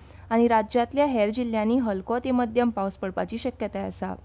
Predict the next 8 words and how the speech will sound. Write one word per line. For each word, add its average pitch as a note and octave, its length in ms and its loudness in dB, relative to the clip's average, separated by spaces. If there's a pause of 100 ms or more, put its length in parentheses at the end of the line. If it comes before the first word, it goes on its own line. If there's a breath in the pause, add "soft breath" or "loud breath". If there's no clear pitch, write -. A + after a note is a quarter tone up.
(500 soft breath)
कोस्ट D4 360 2
गार्ड C#4 280 6
आनी A3+ 220 2
राज्य G#3+ 360 0
आनी C4 220 2
संघ G3+ 300 -2
राज्यांतल्या A#3+ 580 0
अधिकाऱ्याकडे G3 760 -4